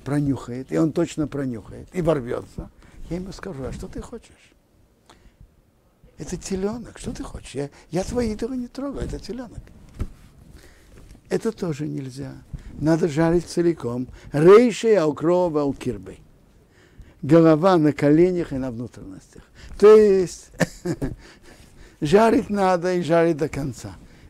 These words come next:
И, и запах, конечно, будет. Варить в воде нельзя. Скрыть, кого жарят, раз-, разрезать на маленькие кусочки тоже нельзя. Надо жарить целиком.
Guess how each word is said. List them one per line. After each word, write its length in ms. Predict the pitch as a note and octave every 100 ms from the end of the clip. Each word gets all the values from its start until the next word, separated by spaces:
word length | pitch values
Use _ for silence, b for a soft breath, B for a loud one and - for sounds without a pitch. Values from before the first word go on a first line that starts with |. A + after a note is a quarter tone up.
| -
И, 100 | - B B -
и 100 | E3
запах, 440 | D#3 E3+ - D3
конечно, 440 | C3+ C3 C3+ -
будет. 300 | A2 F#2+ F2 - - - - - - _ _ _ _ _ _ _ _ - - - - _ _ _ _ B B B B B
Варить 540 | C3+ F#3 G#3 G#3 F3+
в 40 | F#3
воде 400 | F#3 D3+ E3+ E3+
нельзя. 440 | D3 C#3+ A2+ G#2+ - - _ - _ _ _ _ B B B B
Скрыть, 720 | - - - A3+ A#3 D#3+ - - b
кого 540 | - E3 D3 G#3 D#3+ - B
жарят, 560 | C3 C#3 D4+ D#4 A#2 G2+ _ - b b -
раз-, 260 | D#3+ D#3+ B B -
разрезать 680 | E3 F3 F3+ G#3+ D#3 D#3
на 100 | E3
маленькие 480 | D#3 F3 F3+ C#3+ E3
кусочки 640 | D#3 E3 - G#3 - D#3 -
тоже 220 | G3+ D#3
нельзя. 360 | G2 A2 - - _ _ _ _ _ _ _ b b
Надо 280 | D3 G3 F3
жарить 380 | D3 F3 E3 D#3
целиком. 420 | B2+ B2 - -